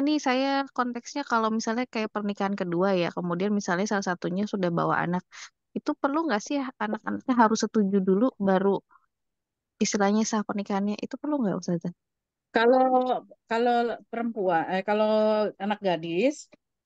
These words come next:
Speaker 1: Hmm.
Speaker 2: orang tua yang harus ngizin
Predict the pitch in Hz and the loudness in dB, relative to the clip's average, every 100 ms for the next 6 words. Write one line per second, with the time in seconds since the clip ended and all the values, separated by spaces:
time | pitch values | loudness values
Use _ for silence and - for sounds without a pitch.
0 | - 240 247 302 _ _ _ _ _ _ | 0 2 2 0 _ _ _ _ _ _
1 | _ - 294 294 320 339 330 320 294 302 | _ -14 -10 -4 -2 0 2 2 2 4
2 | 320 233 302 | 4 4 2